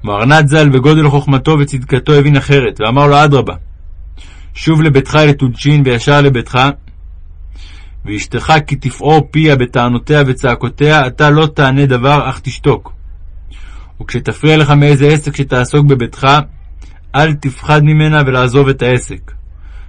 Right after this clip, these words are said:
תאמר לה בעזות שאתה בעל הבית, כי תרים יד להכותך,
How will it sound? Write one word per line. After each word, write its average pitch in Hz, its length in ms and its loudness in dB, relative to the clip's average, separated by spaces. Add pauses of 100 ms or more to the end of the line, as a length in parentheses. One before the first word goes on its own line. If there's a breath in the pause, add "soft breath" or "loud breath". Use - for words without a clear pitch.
(140 soft breath)
תאמר 143 380 4
לה 151 100 4
בעזות 131 560 0
שאתה 139 340 2
בעל 147 220 4
הבית, 131 540 0 (1600 loud breath)
כי 147 100 0
תרים 151 340 4
יד 151 160 4
להכותך, 131 500 -2